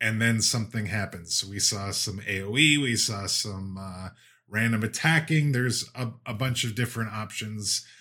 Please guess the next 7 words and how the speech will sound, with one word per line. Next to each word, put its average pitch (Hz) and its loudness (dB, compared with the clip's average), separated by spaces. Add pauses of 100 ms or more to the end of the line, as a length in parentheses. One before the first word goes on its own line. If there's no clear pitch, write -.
(240)
uh, 101 -2 (500)
and, 95 -6
uh, 92 -6 (480)
it, 113 -2
it, 117 4
it 131 4
looks, - 2